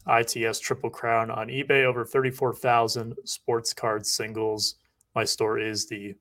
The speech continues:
sponsor of the podcast. We're not cool enough yet to have a official sponsor, so I am the <laughs> sponsor. So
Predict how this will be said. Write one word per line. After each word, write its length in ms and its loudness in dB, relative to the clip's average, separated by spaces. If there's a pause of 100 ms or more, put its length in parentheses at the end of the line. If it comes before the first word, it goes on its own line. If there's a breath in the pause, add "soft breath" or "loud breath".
sponsor 540 2
of 100 -4
the 60 -12
podcast. 600 -4
We're 140 -6
not 140 -4
cool 240 -4
enough 220 -10
yet 240 -2
to 140 -2
have 240 -4
a 160 -6 (460 soft breath)
official 380 2
sponsor, 480 0
so 220 -2
I 120 2
am 100 -2
the 100 -2
<laughs> 80 -2
sponsor. 680 0
So 320 4